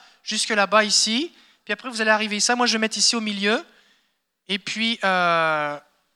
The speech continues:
et ça va faire une grande chaîne, comme si on était un grand cercle, sauf qu'il, il passe par les chaises.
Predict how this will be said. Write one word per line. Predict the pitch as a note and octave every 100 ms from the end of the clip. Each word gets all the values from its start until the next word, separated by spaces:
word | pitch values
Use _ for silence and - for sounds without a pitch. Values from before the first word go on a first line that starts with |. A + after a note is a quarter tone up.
| -
et |
ça | -
va | A3
faire | A#3+ B3+
une | A3+
grande | A3+ C4
chaîne, | B3+ A#3
comme | A3 C4+
si | F4
on |
était | D#4 D4
un | C4+
grand | A3+ A3 C4+
cercle, | - C4 D4 -
sauf | - C4
qu'il, | - A#3 A3
il | G#3+
passe | G3+ A#3+ -
par | G#3
les | G3
chaises. | F#3+ E3+ D3 C#3+